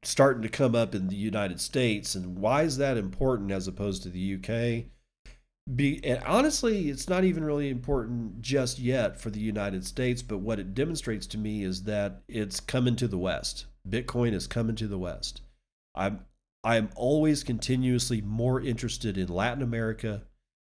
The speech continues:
Africa, the Baltic states, and things like that. Now I'm becoming increasingly, uh, aware of Denmark, Norway,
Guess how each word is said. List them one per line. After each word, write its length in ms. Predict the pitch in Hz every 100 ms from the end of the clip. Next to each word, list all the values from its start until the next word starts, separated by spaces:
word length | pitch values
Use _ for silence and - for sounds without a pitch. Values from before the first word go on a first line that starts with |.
| _ _ -
Africa, 800 | 113 131 131 123 120 110 107 - - _ -
the 160 | 98
Baltic 540 | 98 104 123 131 127 131
states, 720 | - 110 110 101 92 - - 107
and 140 | 92
things 300 | 120 117 110
like 220 | 110 95
that. 320 | 120 107 87
Now 180 | 98 160
I'm 80 | 135
becoming 380 | 113 117 104 95
increasingly, 760 | 92 127 117 113 98 95 90 92
uh, 120 | 95 92
aware 420 | 104 104 107 101
of 160 | 90 98
Denmark, 520 | 110 101 104 98 95
Norway, 800 | 107 104 98 95 95 92 92